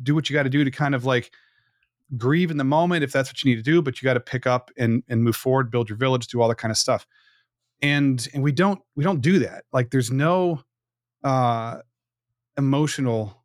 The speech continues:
support for parents in those early moments that can sort of help to shape that journey going forward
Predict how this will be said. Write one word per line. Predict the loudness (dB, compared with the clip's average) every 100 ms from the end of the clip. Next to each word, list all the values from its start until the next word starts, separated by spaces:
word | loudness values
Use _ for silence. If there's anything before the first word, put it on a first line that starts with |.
| _
support | -10 -6 2 2 0
for | -8
parents | -2 0 0 0 -6 -8 _ _ -2
in | 2 2
those | 0 -2 -4
early | -2 0 2
moments | 0 0 -2 -6 -4
that | -4
can | -2
sort | -2 0 0
of | 0
help | -2 -4
to | -2
shape | -2 0 0 0 -2
that | -6 -4
journey | 0 0 0
going | -2 -6
forward | -6 -4 0 0 -2